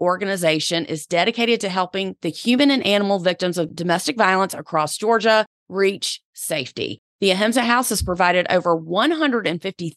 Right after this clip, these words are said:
thousand nights of safe, confidential shelter for pets in need. Loving this journey. It costs them approximately five hundred dollars to care for one survivor's pets.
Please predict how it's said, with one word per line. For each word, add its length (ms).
thousand 580
nights 460
of 140
safe, 440
confidential 600
shelter 420
for 160
pets 560
in 240
need. 460
Loving 760
this 260
journey. 580
It 160
costs 400
them 280
approximately 840
five 400
hundred 300
dollars 600
to 100
care 240
for 160
one 420
survivor's 680
pets. 600